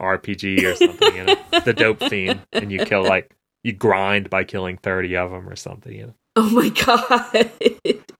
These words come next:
Speaker 1: Yeah.
Speaker 2: Yeah, it, it's so, it's, it's very, very, you're right, it's a dehumanizing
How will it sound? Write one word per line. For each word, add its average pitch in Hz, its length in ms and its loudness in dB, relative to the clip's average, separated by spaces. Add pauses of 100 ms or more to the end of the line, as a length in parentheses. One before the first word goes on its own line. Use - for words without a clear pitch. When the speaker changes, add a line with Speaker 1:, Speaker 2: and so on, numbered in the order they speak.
(840)
Speaker 1:
Yeah. 143 160 4
Speaker 2:
Yeah, 381 360 6
it, 302 220 4
it's 269 260 4 (360)
so, 381 600 4
it's, - 280 0
it's 202 220 4
very, 226 440 6
very, 175 580 4
you're 208 140 2
right, 190 200 4
it's 175 160 -2
a 175 80 4
dehumanizing 185 1160 0